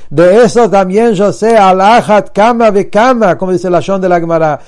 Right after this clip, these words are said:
sé que también la Geulá y la recompensa y el Sahar, lo que Akadosh Baruj Hu nos va a dar en el futuro, va a ser de otra dimensión, el doble en, en, en, en calidad.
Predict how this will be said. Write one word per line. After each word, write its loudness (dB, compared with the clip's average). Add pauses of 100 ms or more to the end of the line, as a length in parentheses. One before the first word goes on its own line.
(140)
sé 0
que 2
también 0
la 2
Geulá 4
y 2
la 4
recompensa 0
y 0
el 0
Sahar, 0 (260)
lo 2
que -2
Akadosh 2
Baruj 2
Hu 0
nos 0
va 4
a 2
dar 4
en 2
el 0
futuro, 0
va 2
a 2
ser 0 (260)
de 0
otra 2
dimensión, 2
el 0
doble 4
en, 0
en, 0
en, -4
en -2
calidad. 2